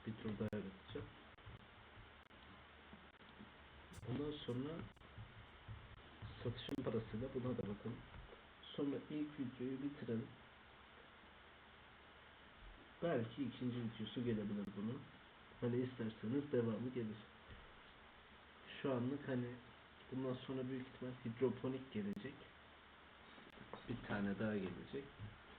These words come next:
Sonra yine yeni yeni oyunlarda devam edeceğiz yani. Bakalım nasıl geçecek. Yani şu anlık güzel bir oyun.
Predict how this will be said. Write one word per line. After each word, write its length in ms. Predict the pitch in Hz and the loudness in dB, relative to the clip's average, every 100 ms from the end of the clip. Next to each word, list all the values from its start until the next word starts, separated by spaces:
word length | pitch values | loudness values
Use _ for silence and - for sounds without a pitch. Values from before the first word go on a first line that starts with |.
| - - | -14 -12
Sonra 300 | - 131 110 | -2 2 4
yine 200 | 110 117 | 6 6
yeni 260 | 131 120 120 | 6 6 6
yeni 300 | 107 98 110 | 4 4 4
oyunlarda 500 | 101 95 95 - 127 | 4 4 2 0 2
devam 260 | 113 110 104 | 4 4 4
edeceğiz 460 | 104 104 - - - | 2 0 -2 -2 -4
yani. 200 | - - - - - - - - - - - - - - - - - - - - - - - - | -6 -8 -10 -12 -12 -10 -8 -10 -12 -12 -10 -10 -10 -10 -12 -14 -14 -12 -10 -10 -10 -12 -10 -2
Bakalım 440 | 165 - 143 117 | 0 2 4 4
nasıl 260 | 123 120 110 | 2 2 0
geçecek. 420 | 110 107 - - - - - - - - - - - - - - - 107 - - - - - - - - - - 123 | 0 -2 -4 -6 -4 -4 -6 -8 -10 -12 -12 -14 -12 -14 -14 -12 -8 -8 -6 -8 -8 -10 -12 -12 -12 -8 -8 -4 0
Yani 240 | 117 110 - | 2 2 2
şu 80 | 127 | 2
anlık 240 | 117 139 - - - - - 131 | 4 2 -2 -10 -12 -8 -4 4
güzel 380 | 151 220 214 | 8 10 10
bir 60 | 131 | 8
oyun. 140 | 202 | 6